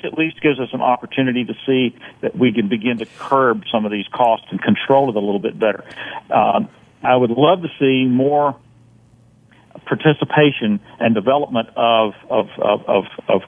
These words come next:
clinics like what the Catholic Church did,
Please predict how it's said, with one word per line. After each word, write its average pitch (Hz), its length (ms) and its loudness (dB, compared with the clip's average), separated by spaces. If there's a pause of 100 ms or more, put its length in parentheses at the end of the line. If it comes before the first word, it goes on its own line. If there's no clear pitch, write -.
(140)
clinics - 500 2 (140)
like 120 320 0
what 117 260 -2 (340)
the 110 60 -6
Catholic 113 400 2
Church 214 280 0 (140)
did, 104 300 -4